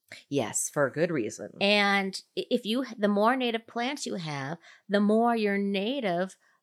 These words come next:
Speaker 2: pollinators, like you said, that symbiotic
Speaker 1: Mm-hmm.
Speaker 2: relationship, they work together. Uh, birds, bees, butterflies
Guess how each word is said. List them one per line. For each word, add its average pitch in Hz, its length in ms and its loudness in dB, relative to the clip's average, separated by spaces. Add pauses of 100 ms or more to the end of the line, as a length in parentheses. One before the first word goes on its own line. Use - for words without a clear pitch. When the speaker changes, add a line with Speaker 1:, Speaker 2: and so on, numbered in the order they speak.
(120)
Speaker 2:
pollinators, 180 760 0
like 170 200 4
you 226 100 0
said, 165 220 0
that 151 160 2
symbiotic 190 680 2
Speaker 1:
Mm-hmm. 190 80 -4
Speaker 2:
relationship, 170 800 0
they 185 120 0
work 196 240 0
together. 262 580 -4 (360)
Uh, 180 360 4 (480)
birds, 262 480 6
bees, 233 520 -2 (120)
butterflies 214 920 2